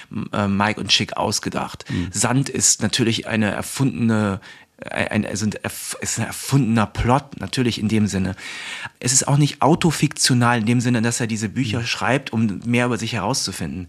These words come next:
Speaker 1: Er nutzt Erfahrungen seines Lebens, um sie in neuen Konstellationen, glaub ich, noch mal für sich selbst erfahrbar zu machen.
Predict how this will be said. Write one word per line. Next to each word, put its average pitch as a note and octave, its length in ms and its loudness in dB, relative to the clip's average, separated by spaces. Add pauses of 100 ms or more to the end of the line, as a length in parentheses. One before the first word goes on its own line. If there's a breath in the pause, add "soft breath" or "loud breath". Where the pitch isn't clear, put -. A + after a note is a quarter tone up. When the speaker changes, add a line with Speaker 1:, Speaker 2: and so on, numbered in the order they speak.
(260 loud breath)
Speaker 1:
Er G2+ 100 0
nutzt A2 400 2
Erfahrungen C3+ 640 2
seines A2 300 -2
Lebens, B2+ 520 -2 (460 loud breath)
um A#2+ 180 6
sie A2+ 140 2
in A2+ 100 4
neuen A2+ 300 2
Konstellationen, A2 720 -2
glaub G#2+ 160 -4
ich, A#2 140 -4
noch A2 140 -4
mal A#2 120 0
für - 80 -6
sich G2 220 -4
selbst A#2 280 -4
erfahrbar D3+ 420 -4
zu D3+ 120 -8
machen. D#3+ 320 -6